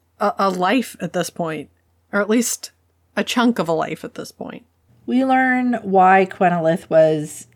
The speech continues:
Speaker 2: in the summoning circle to begin with, and the reason is kind of gross,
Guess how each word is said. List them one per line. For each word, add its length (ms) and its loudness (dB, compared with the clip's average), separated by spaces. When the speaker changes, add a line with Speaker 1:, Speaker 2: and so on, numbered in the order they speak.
Speaker 2:
in 140 6
the 80 4
summoning 440 -2
circle 360 -6
to 100 -10
begin 340 -2
with, 360 -8
and 260 -4
the 60 -10
reason 680 -2
is 220 -10
kind 260 -4
of 140 0
gross, 560 0